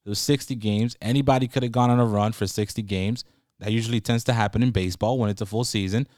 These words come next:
So I, I personally think that in a full season, we get to know who the best team is.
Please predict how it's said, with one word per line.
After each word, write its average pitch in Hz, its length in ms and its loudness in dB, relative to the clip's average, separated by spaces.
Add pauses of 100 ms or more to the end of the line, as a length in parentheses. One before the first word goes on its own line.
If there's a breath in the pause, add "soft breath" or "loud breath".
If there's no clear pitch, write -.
(420)
So 156 240 2
I, 170 320 6
I 190 320 4
personally 160 640 2
think 156 460 0 (400)
that 120 560 6 (1800)
in 151 140 4
a 139 40 4
full 180 300 8
season, 180 560 2 (540)
we 135 120 4
get 147 260 2
to 151 100 0
know 143 200 4
who 139 180 2
the 131 100 2
best 120 320 0
team 117 280 0
is. 92 340 -4